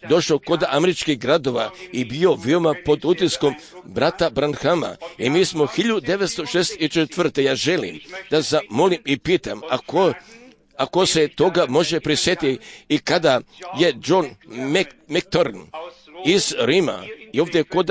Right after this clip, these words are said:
nas u Krefeldu bio propovedao, ako se može toga prisjetiti. Brat Rus, sestra,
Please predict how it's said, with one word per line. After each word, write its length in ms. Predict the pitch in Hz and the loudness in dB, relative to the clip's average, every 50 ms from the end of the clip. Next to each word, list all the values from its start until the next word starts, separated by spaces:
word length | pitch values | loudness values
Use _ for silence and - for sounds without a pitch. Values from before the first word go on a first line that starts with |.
| 165 135 | 0 2
nas 300 | 139 175 175 - - 160 | 2 0 0 0 -4 -6
u 100 | 160 156 | -6 -8
Krefeldu 560 | 127 - - 135 175 151 156 139 117 131 127 117 - - - - | -6 -4 0 0 0 0 -2 -6 -2 -2 -4 -4 -4 -14 -8 -2
bio 160 | - 180 180 | 0 0 2
propovedao, 640 | - - 156 - - 151 135 92 - 180 - 113 110 - - | 2 0 -4 0 0 0 0 2 0 0 0 -2 -6 -6 -8
ako 260 | 120 - - - 135 - | -10 -8 -4 -2 -2 -2
se 180 | - 180 143 | -2 -2 -4
može 340 | 117 120 165 151 - 160 139 | 0 0 0 0 0 -2 -4
toga 340 | - - 170 190 175 175 147 | -2 0 -2 0 0 0 -2
prisjetiti. 720 | - 143 143 135 - - 135 127 - - 87 85 78 - _ _ _ - 147 160 165 175 175 170 208 220 - | 0 -2 -4 -2 0 0 0 0 -2 -6 -14 -14 -14 -16 _ _ _ -20 -20 -18 -16 -14 -14 -14 -14 -16 -14
Brat 320 | - 131 123 143 143 - - | -10 -4 -2 -2 -2 0 0
Rus, 380 | - 170 190 - - - - - - 175 180 - - | 2 2 2 2 0 -4 -6 -10 -14 -16 -16 -16 -14
sestra, 580 | - - - - 151 190 - - - 120 107 | -10 -6 -2 0 0 0 -2 -2 -4 -4 -4